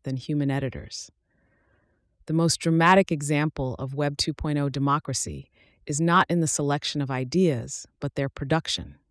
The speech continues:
I've noticed for a while that the stuff I read on individual people's sites is as good as or better than the stuff I read in newspapers and magazines. And now I have independent evidence.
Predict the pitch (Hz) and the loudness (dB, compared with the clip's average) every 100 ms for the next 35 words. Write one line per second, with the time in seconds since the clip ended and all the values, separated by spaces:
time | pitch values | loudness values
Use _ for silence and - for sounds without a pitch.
0 | _ _ _ _ _ _ _ - 160 180 | _ _ _ _ _ _ _ -4 2 4
1 | 202 226 - 196 165 151 151 147 139 139 | 4 4 2 2 4 4 4 2 -2 -4
2 | - 170 180 160 156 156 160 151 139 147 | 0 0 0 0 0 2 2 0 0 0
3 | 160 156 151 156 139 151 - 139 - 180 | 0 0 -2 -4 -4 -6 -6 -4 -2 0
4 | 151 - - - 143 139 135 - 170 185 | 0 -2 -8 -8 -6 -4 -6 0 4 6
5 | 208 160 131 165 170 135 127 135 135 - | 4 2 0 4 4 4 -2 -4 -2 -2
6 | 160 160 151 147 147 147 139 147 175 - | -2 -2 -2 -2 -2 -2 0 2 0 -2
7 | 135 135 135 131 143 151 143 120 113 147 | -6 -6 -4 -2 0 0 -2 -4 -8 -10
8 | - - _ _ _ _ _ _ - 143 | -16 -18 _ _ _ _ _ _ -4 2
9 | 156 175 156 151 143 123 170 175 - 160 | 4 6 6 4 0 2 4 4 2 0
10 | 156 131 139 135 104 69 - | 0 0 -2 -2 -6 -8 -12